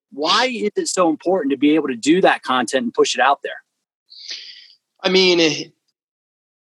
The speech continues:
Speaker 2: you have people that are, I call 'em Instagram trainers. An Instagram trainer is somebody who is gonna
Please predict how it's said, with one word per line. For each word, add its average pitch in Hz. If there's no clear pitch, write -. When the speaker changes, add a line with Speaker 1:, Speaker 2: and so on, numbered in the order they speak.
Speaker 2:
you 165
have 208
people 185
that 139
are, 117
I 151
call 151
'em 139
Instagram 147
trainers. 147
An 139
Instagram 165
trainer 143
is 113
somebody 143
who 127
is 120
gonna 123